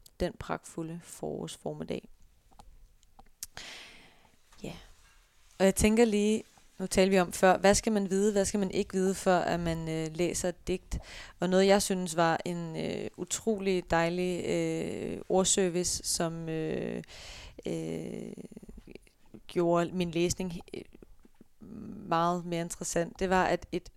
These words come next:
dødningeur er en bille, som kommer fra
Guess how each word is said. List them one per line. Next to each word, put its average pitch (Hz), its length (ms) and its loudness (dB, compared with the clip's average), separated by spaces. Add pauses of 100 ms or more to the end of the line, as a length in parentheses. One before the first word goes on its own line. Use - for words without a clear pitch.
(120)
dødningeur 185 680 0 (200)
er 160 320 0 (200)
en 175 180 -6 (100)
bille, 185 360 -2 (380)
som 160 440 -4
kommer - 280 -2
fra 165 280 -4